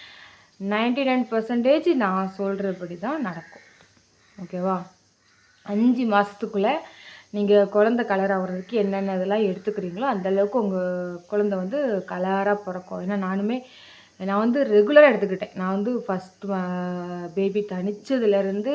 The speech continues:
பிறக்கிற வரைக்குமே டெய்லி நான் இதை நான் எடுத்துக்கிட்டு தான் இருந்தேன். ஆனா அஞ்சு மாசம் தான் கணக்கு. ஏன்னா நிறைய, ஆனா அதுக்கு முன்னாடி எடுத்துக்கோங்க, ஹெல்தி தான், அது ஒண்ணும் தப்பு இல்ல. ஆனா இதுல ப்ராப்ளம் என்னன்னா, அந்த அஞ்சு மாசத்துக்குள்ள தான் உங்களுக்கு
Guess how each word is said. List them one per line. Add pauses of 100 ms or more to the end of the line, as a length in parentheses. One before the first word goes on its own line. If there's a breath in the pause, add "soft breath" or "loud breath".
(200)
பிறக்கிற
வரைக்குமே (140)
டெய்லி
நான் (580 loud breath)
இதை
நான்
எடுத்துக்கிட்டு
தான்
இருந்தேன். (540 soft breath)
ஆனா
அஞ்சு
மாசம்
தான்
கணக்கு.
ஏன்னா
நிறைய, (240)
ஆனா
அதுக்கு
முன்னாடி
எடுத்துக்கோங்க, (100)
ஹெல்தி
தான்,
அது
ஒண்ணும்
தப்பு
இல்ல. (340 loud breath)
ஆனா
இதுல
ப்ராப்ளம்
என்னன்னா, (460 loud breath)
அந்த
அஞ்சு
மாசத்துக்குள்ள
தான்
உங்களுக்கு